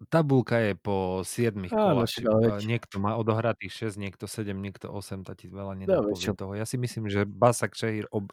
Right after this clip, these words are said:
Speaker 1: obhájí titul.
Speaker 2: Preboha. Fener.
Speaker 1: Fener?
Speaker 2: Mm.
Speaker 1: OK. Dobre, máme to. Na konci sezóny si to všetko vyhodnotíme a uvidíme.
Speaker 2: Kto vyhrá, dostáva nejaký nápoj.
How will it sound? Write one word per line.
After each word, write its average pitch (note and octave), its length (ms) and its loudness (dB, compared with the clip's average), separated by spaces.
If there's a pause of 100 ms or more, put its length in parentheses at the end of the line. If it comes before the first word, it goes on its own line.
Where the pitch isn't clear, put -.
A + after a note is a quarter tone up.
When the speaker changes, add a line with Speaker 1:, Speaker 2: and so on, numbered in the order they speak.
Speaker 1:
obhájí G2+ 400 -2
titul. F#2 120 -6
Speaker 2:
Preboha. F#2 420 -4 (340)
Fener. F#2+ 360 0 (2000)
Speaker 1:
Fener? G#2+ 400 0 (1400)
Speaker 2:
Mm. G2 140 -12
Speaker 1:
OK. - 120 -20 (460)
Dobre, A2+ 320 0 (160)
máme A2 320 -2
to. G2+ 160 -6 (480)
Na A#2 160 -2
konci G#2+ 300 -2
sezóny G#2 420 -2
si F#2+ 160 -8
to F#2 160 -6
všetko F2+ 320 -4
vyhodnotíme A2 960 2 (680)
a G#2+ 80 0 (280)
uvidíme. E2+ 600 -8
Speaker 2:
Kto C3 120 2
vyhrá, G#2 400 0
dostáva G#2 480 -2 (240)
nejaký F2+ 320 -4
nápoj. F2 400 -2